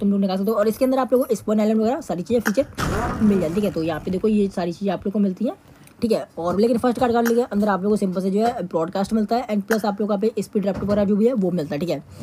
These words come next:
और हाँ, film भी I think इसमें अभी होगी, क्योंकि मेरे green वाले के अंदर है, मैंने आपको अभी दिखाया।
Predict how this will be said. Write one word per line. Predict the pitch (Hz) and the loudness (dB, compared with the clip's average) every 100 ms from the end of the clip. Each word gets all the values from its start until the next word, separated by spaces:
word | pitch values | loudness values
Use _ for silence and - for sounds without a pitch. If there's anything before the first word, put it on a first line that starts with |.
| - - | -16 -4
और | 185 180 | 0 2
हाँ, | 214 - | 2 4
film | 214 226 | 6 6
भी | 233 | 6
I | 277 202 | 2 0
think | 226 | 0
इसमें | 226 - 214 | -2 0 2
अभी | 208 | 4
होगी, | 214 190 185 190 185 | 2 0 0 0 0
क्योंकि | 190 202 | 0 2
मेरे | 208 | 2
green | 190 190 196 | 2 2 2
वाले | 190 | 2
के | 190 | 2
अंदर | 202 196 | 2 2
है, | 190 220 | 2 2
मैंने | 220 208 | 2 2
आपको | 190 202 | 0 0
अभी | 196 | 0
दिखाया। | 180 185 | 0 0